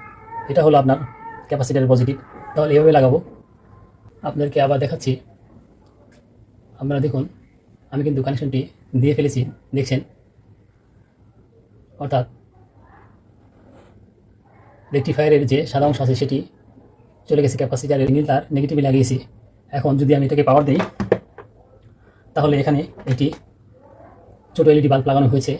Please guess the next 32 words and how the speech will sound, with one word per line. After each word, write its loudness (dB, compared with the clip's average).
এবং -2
একটি -4
রেজিস্ট্যান্স 0
দিয়ে, 4
যেহেতু 2
এটি, 0
আহ, -2
on 4
off -2
সুইচ -4
লাগিয়েছি, 2
এখন -4
আমি 2
on 2
করছি, -2
দেখুন 0
আপনার -2
বাতি 0
জ্বলে 2
উঠবে। 0
আপনারা 0
দেখছেন -2
বাতি 0
জ্বলে 0
উঠেছে, -4
আপনারা -2
দেখছেন, -2
এখন -2
দেখছেন -6
আমি -2
একটু -4
কাছে -4